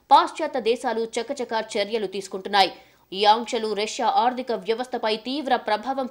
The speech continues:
చూపడం కూడా మొదలయ్యింది. రష్యా కరెన్సీ రూబల్ విలువ భారీగా పతనం కావడమే అందుకు నిదర్శనమంటున్నారు ఆర్థిక నిపుణులు. రష్యా సెంట్రల్ బ్యాంకును లక్ష్యంగా చేసుకొని అమెరికా, ఇంగ్లాండ్ కొత్త ఆంక్షలకు తెరలేపాయి.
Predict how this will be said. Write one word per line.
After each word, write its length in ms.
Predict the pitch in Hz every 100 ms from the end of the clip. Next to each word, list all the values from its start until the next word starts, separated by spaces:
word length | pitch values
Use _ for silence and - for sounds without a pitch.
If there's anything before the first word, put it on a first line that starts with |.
| 247
చూపడం 260 | 240 233
కూడా 240 | 226 220 208
మొదలయ్యింది. 640 | 180 190 190 196 196 - - _ _ _
రష్యా 300 | 247 359 381
కరెన్సీ 480 | 320 247 254 254 254
రూబల్ 360 | 220 269 285 254
విలువ 480 | 190 233 226 202 175
భారీగా 400 | 214 262 247 233
పతనం 380 | - 185 254 247
కావడమే 520 | 226 220 226 220 226
అందుకు 300 | 196 208 202
నిదర్శనమంటున్నారు 1040 | 208 196 262 262 240 226 220 220 208 208 202
ఆర్థిక 400 | 185 226 208 196
నిపుణులు. 640 | 190 190 196 196 196 180 - _ _ -
రష్యా 340 | 247 - 381
సెంట్రల్ 380 | 339 262 269 302
బ్యాంకును 360 | 254 254 247 240
లక్ష్యంగా 480 | 208 208 294 262 247
చేసుకొని 460 | 233 - 240 220 240 -
అమెరికా, 520 | 196 220 - 220 202 214
ఇంగ్లాండ్ 500 | 214 240 233 214 220
కొత్త 340 | 220 202 208 208
ఆంక్షలకు 580 | - 220 - 254 220
తెరలేపాయి. 640 | 196 190 196 196 202 185